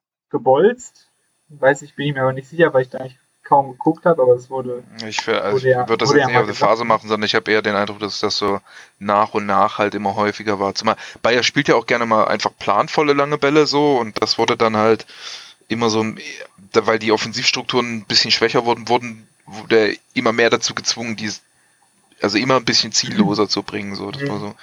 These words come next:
Speaker 1: Ja.
Speaker 2: schleichender Prozess für mein Gefühl.
Speaker 1: Ja.
Speaker 2: Zumal er dann auch teilweise Katscher neben sich hatte und, ähm, Katscher hat halt auch so Tage, da kannst du den halt im Mittelfeld auch nicht anspielen. So.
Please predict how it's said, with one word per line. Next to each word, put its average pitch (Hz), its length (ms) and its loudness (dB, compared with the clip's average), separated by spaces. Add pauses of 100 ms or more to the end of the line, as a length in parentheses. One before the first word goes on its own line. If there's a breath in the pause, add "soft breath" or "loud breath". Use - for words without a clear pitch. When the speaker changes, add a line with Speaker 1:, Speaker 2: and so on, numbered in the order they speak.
(100)
Speaker 1:
Ja. - 200 2 (140 loud breath)
Speaker 2:
schleichender 110 540 2
Prozess - 440 -4
für - 100 -12
mein 110 220 -14
Gefühl. 120 300 -16 (580 loud breath)
Speaker 1:
Ja. 131 240 -2 (240)
Speaker 2:
Zumal 113 300 4
er 117 80 6
dann 113 160 2
auch 110 100 2
teilweise 107 340 0
Katscher 117 360 0
neben 107 200 0
sich 104 220 -4
hatte 110 220 2
und, 98 280 -6
ähm, 98 540 0 (460 loud breath)
Katscher 104 280 0
hat 98 80 0
halt 101 140 0
auch 104 80 2
so 101 120 0
Tage, 101 260 -2
da 98 60 0
kannst - 260 -2
du 98 40 -2
den 101 140 2
halt 98 120 0
im 98 60 -6
Mittelfeld 104 320 -2
auch 101 80 2
nicht 101 160 -6
anspielen. 98 400 -6
So. 95 240 -10